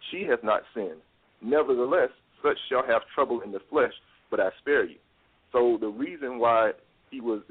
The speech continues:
advising for people to remain single is that basically so that they can, they can attend to the business of the Lord.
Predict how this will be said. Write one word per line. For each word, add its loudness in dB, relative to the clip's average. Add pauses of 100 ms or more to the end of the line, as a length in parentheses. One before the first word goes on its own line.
(160)
advising -2 (320)
for -4
people -10
to -4
remain -10 (100)
single -4 (380)
is -2
that 2
basically -4
so -8
that -4
they 0
can, -8 (580)
they 0
can -4
attend -4
to -6
the -6
business -6
of -4
the -4
Lord. 0